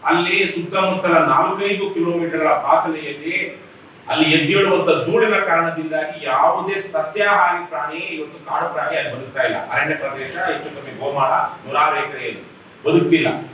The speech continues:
ಅದೇ ನಿಯಮಾವಳಿಗಳ ಪ್ರಕಾರ ಮೈನಿಂಗ್ ಮಾಡ್ಬೇಕು. ಆದ್ರೆ ಅವರು ಬಹುಶಃ ರಾಣಿ ಸಿಂಗ್ ಅಂತ ಅನ್ಸುತ್ತೆ, ರಾಣಿ ಸಂಯುಕ್ತ ಸಿಂಗ್ ಅಂತ ಏನೋ ಹೇಳ್ತಾ ಇದ್ರು, ಅವರು ಹೊಸಪೇಟೆಯವರು ಹೋಗಿ ಹೊಸದುರ್ಗದಲ್ಲಿ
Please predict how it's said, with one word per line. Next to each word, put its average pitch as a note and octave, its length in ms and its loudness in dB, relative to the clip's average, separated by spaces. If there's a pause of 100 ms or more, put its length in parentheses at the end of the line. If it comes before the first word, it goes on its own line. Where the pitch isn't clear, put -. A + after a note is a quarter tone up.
(280)
ಅದೇ E3+ 140 4
ನಿಯಮಾವಳಿಗಳ G#3 560 2
ಪ್ರಕಾರ D#3+ 520 -2
ಮೈನಿಂಗ್ E3+ 300 0
ಮಾಡ್ಬೇಕು. - 480 -8 (220)
ಆದ್ರೆ D#3+ 320 2
ಅವರು - 260 2
ಬಹುಶಃ G3 540 -4 (480)
ರಾಣಿ E3 260 4
ಸಿಂಗ್ D#3+ 300 0
ಅಂತ C#3+ 160 -4
ಅನ್ಸುತ್ತೆ, C#3 380 -6
ರಾಣಿ C#3 320 2
ಸಂಯುಕ್ತ C#3+ 380 -8
ಸಿಂಗ್ C3+ 240 -10
ಅಂತ - 120 -12
ಏನೋ - 140 -8
ಹೇಳ್ತಾ - 240 -2
ಇದ್ರು, - 300 -6 (200)
ಅವರು - 380 6
ಹೊಸಪೇಟೆಯವರು G3 960 2
ಹೋಗಿ F3 220 -4
ಹೊಸದುರ್ಗದಲ್ಲಿ - 1120 -2